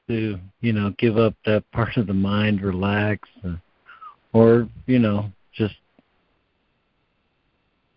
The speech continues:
let them go, because we know where it leads. And it just leads, like in the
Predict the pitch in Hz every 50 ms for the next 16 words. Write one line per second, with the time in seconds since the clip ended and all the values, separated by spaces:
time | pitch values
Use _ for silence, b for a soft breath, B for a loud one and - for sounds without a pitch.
0 | _ _ _ _ _ _ - 110 107 113 107 - - 131 123 104 131 131 143 147
1 | 135 120 90 95 113 113 98 - - 113 104 90 90 101 107 113 113 113 120 123
2 | 123 123 120 123 120 120 117 98 120 117 127 131 127 117 98 76 76 87 87 -
3 | - _ _ _ _ _ _ _ _ - - 120 - 123 95 95 95 92 92 90
4 | 98 98 95 82 - - 104 92 - - - 104 104 101 95 82 85 - _ _
5 | _ _ - - 104 101 98 90 - - 98 95 95 92 92 85